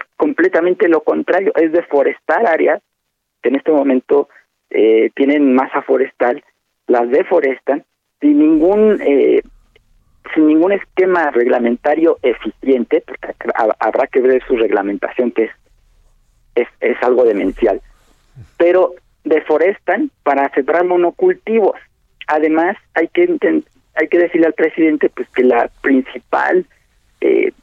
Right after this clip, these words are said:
el principal valor de los árboles es la captura del C O dos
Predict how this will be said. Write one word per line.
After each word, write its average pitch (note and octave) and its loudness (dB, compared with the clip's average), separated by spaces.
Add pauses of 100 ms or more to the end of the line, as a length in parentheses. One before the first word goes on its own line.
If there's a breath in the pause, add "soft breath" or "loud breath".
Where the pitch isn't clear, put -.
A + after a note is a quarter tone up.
(200)
el - -2
principal C3+ 0
valor D#3 2
de D#3 2
los B2 -2
árboles C#3+ 0 (100)
es C#3 -2
la F3 0
captura D3+ 0
del A#2 0
C D3 2
O D3+ 4
dos C#3+ 2